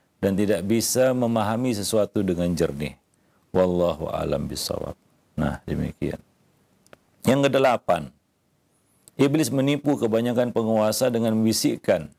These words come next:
ya, ke telinga penguasa itu bahwa dia sudah melaksanakan kewajiban. Apalagi dia mendengar pujian-pujian dari orang-orang yang suka memuji. Ya, nah,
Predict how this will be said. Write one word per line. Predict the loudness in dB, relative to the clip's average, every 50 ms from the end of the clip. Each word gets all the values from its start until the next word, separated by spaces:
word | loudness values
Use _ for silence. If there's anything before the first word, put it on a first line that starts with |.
| _ _ _ _ _ _ _ _ _ _ _ _ _ _ _ _ _ _ _ -6
ya, | -2 -2 2
ke | 2 2
telinga | 2 2 2 2 2 2 0 0
penguasa | 0 0 0 2 2 2 2 2 0 0 0
itu | 0 -2 -4 -2 -2 -2 2
bahwa | 4 2 4 4 4 2 2 2
dia | 2 0 0
sudah | -2 0 0 0 0
melaksanakan | 2 0 -2 -2 -2 -4 -2 -2 -2 0 0 0 0 0
kewajiban. | 0 0 0 0 0 -2 -4 -4 -4 -8 -8 -8 -8 -6
Apalagi | -6 0 0 2 2 2 0 0 0 0
dia | 2 2 0
mendengar | 2 0 -2 -2 -2 0 0 0 0 0
pujian-pujian | -2 0 2 2 2 2 0 0 -2 -2 0 2 2 2 2 2
dari | 2 2 2 2 2
orang-orang | 2 2 2 0 0 0 0 0 0
yang | 0 0
suka | 0 0 -2 0 0 0
memuji. | 0 2 0 0 0 0 0 0 -2 -4 -4 -4 -8 _ _ _ _ _ _ _ _ _ _ _ _ _ _ _ _ _ _ _ _ -16 -14 -14 -16 -14 _ 2
Ya, | 2 4 4 2 -2 -8 -14 _ _ -4
nah, | -2 -2 0 0 -2 -2 -4